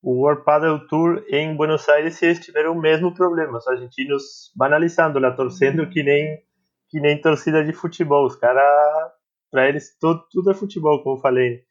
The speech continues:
Então, eu acho bem difícil você fazer um torneio na Argentina, é, respeitando essas medidas de distância e tal, porque tá no sangue os caras torcer desse jeito, né? É muito,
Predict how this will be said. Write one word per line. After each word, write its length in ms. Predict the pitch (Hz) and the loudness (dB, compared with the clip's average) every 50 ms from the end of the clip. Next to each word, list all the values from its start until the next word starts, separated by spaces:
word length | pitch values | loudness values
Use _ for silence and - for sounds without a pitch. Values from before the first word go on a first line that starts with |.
| _ _ _ _ - | _ _ _ _ -14
Então, 200 | 131 127 131 147 | -10 -2 2 2
eu 40 | 147 | 2
acho 140 | 147 - 175 | 2 0 -4
bem 200 | 156 160 170 175 | -4 -4 -4 -4
difícil 400 | 202 202 202 190 185 190 - 175 | -6 -6 -4 -4 -6 -4 -4 -4
você 220 | 170 165 165 156 | -4 -4 -6 -8
fazer 160 | 165 160 160 | -10 -8 -8
um 80 | 156 147 | -8 -6
torneio 400 | - 156 151 151 151 151 147 147 | -4 -4 -2 -2 -2 -2 -2 0
na 120 | 143 147 | 2 0
Argentina, 840 | 156 151 - 170 165 160 - - - 160 160 160 165 165 170 196 _ _ _ _ _ _ _ _ _ _ _ _ _ - | 0 0 -4 -10 -14 -14 -14 -10 -8 -8 -6 -4 -6 -6 -8 -10 _ _ _ _ _ _ _ _ _ _ _ _ _ 0
é, 380 | 147 147 151 147 143 143 139 | 2 4 4 4 4 4 4
respeitando 640 | 127 143 156 147 - - 151 147 - 151 151 156 156 | 2 0 -2 -4 -2 -2 -4 -2 2 2 0 2 0
essas 200 | 147 - 165 151 | -4 -4 -4 -4
medidas 500 | 156 147 139 135 143 147 143 143 143 139 131 | -4 -6 -6 -6 -6 -4 -2 -2 -2 -2 -2
de 360 | 131 135 131 127 127 120 120 - | -6 -8 -6 -6 -8 -8 -10 -12
distância 500 | 127 127 - - 135 139 147 143 - 143 | -18 -16 -10 -4 -2 -2 -2 -2 -6 -6
e 40 | |
tal, 240 | 135 - 143 143 147 | 0 2 2 2 2
porque 600 | 147 - _ _ _ - 165 165 165 170 170 165 _ - | 0 -6 _ _ _ -6 -4 -2 -2 -4 -6 -8 _ 0
tá 120 | 175 170 | 0 2
no 120 | 170 196 202 | 2 0 -2
sangue 340 | 202 - 196 214 214 220 | 0 0 -2 0 -2 -4
os 100 | 220 202 | -8 -6
caras 280 | - - 175 175 180 180 | -2 0 2 2 2 2
torcer 280 | 190 180 180 - 185 180 | 0 -2 0 0 0 0
desse 200 | 175 175 185 175 | 0 0 -2 -6
jeito, 340 | - 160 151 139 - - | -6 -6 -6 -6 -8 -8
né? 120 | 123 120 123 | -6 -6 -4
É 20 | |
muito, 720 | 123 123 135 139 - 160 156 151 151 143 143 135 135 - | -4 -4 -6 -6 -6 -4 -2 0 0 0 -2 -4 -6 -10